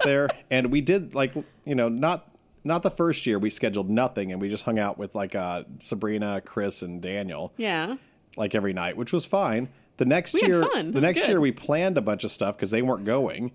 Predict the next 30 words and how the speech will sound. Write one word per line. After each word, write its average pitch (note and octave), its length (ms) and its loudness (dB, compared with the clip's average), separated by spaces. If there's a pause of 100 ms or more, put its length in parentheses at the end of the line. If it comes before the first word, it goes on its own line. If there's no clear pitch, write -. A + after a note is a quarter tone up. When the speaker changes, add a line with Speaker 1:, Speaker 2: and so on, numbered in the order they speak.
(220)
Speaker 2:
Right. G3 280 -2
Speaker 1:
And B2+ 100 4
this E3 220 4
year D#3 120 6
they C#3 160 4
weren't C3+ 220 2
going B2+ 240 4
again, C3+ 300 2
but A#2+ 100 2
we A#2 100 2
were A2+ 80 4
just A#2 160 -4
like, A2+ 180 0
"Eh, E3 380 -2
I D#3 40 0
don't D3 120 0
wanna A2 140 0
plan F#2+ 400 -4
a F#2 60 -2
bunch F#2+ 200 -4
of - 80 -6
stuff - 380 -2
every G#2 220 0
night," G#2 340 -2
you A#2 100 -4
know? C3 500 0
<laughs> - 60 -20
Speaker 2:
Yeah. B3 400 -2 (220)
Speaker 1:
<clears throat> E3+ 280 4
So D#3+ 460 2